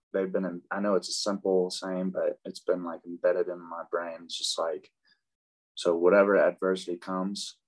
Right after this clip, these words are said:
just, you know, take it and run with it. Um, you know, my mom,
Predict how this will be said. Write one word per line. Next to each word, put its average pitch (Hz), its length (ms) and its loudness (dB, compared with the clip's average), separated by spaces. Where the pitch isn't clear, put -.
just, 90 400 0
you 98 80 -8
know, 85 240 -8
take 98 260 2
it 101 40 6
and 90 140 2
run 95 200 2
with 95 180 0
it. 104 160 2
Um, 80 760 -2
you 92 80 -4
know, 87 160 -2
my 85 160 -6
mom, 90 580 2